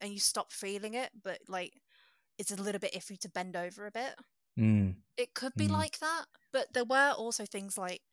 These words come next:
Speaker 1: s-, equivalent of, like, sports corsets. There were pregnancy corsets where you could adjust the size with ribbons on the, like, the left and the right side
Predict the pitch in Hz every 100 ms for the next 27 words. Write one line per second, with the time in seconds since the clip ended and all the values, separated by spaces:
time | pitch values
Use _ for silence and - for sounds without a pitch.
0 | _ - - - _ _ - - - -
1 | - 202 - 247 233 208 170 170 - -
2 | - 170 - - 170 165 - 165 - 180
3 | 180 175 175 170 175 - _ - 226 220
4 | 202 - 190 185 185 202 - 185 185 -
5 | 196 185 - - - - _ _ _ _
6 | - 170 214 208 - 208 - 214 196 180
7 | 185 180 180 185 196 190 - 196 185 -
8 | 180 180 - 185 - - 180 180 - 185
9 | 175 175 - 240 214 85